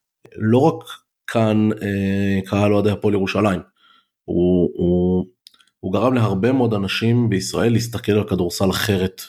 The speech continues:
זה לגאסי שילך איתו לא משנה מה, אבל אני, זו שאלה מאוד מסקרנת, ואני חושב, והשאלה היא, מה, עד כמה ה-, התכונות האופי שלו והעדפות שלו לשחקנים שהם,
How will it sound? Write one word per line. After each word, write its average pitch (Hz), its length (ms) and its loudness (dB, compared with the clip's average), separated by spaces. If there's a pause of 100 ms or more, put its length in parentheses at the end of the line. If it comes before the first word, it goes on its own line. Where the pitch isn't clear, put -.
(520)
זה 98 220 -2
לגאסי 120 380 0
שילך 107 340 0
איתו 113 180 0
לא 110 120 2
משנה 113 320 0
מה, 85 120 -2 (880)
אבל 90 340 0
אני, 87 380 -2
זו 92 180 -12
שאלה 95 260 0
מאוד 131 200 4
מסקרנת, 113 760 0
ואני 92 180 0
חושב, - 380 -6
והשאלה 90 360 -2
היא, 131 120 0
מה, 101 120 0 (300)
עד 90 120 -10
כמה 123 420 0 (260)
ה-, 87 360 0 (1120)
התכונות 98 760 -2
האופי 113 340 0
שלו 101 340 0
והעדפות 95 560 -4
שלו 110 220 0
לשחקנים 107 600 -2
שהם, 98 400 0